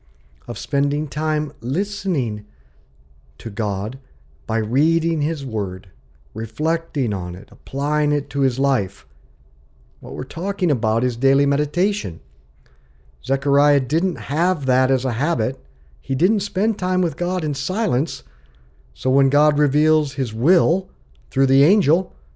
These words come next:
Zechariah doesn't get it. So what does Gabriel do?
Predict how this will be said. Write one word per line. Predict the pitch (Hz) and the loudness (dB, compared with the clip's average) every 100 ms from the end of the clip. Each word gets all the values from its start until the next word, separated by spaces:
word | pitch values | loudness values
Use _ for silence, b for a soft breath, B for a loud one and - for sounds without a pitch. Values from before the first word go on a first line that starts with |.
| - | -20
Zechariah | - 160 190 175 202 | -10 -4 0 2 2
doesn't | 170 156 196 190 127 | 2 2 2 0 2
get | 143 247 | 4 4
it. | 101 - - - - - - - - - - - - - - - | 0 -4 -20 -20 -20 -20 -20 -20 -20 -20 -20 -20 -20 -20 -20 -20
So | - - | -20 -8
what | 113 131 151 156 | -2 0 0 -2
does | 156 135 | -6 -2
Gabriel | 156 175 170 196 | 0 0 2 0
do? | 170 202 247 269 | 2 0 0 -4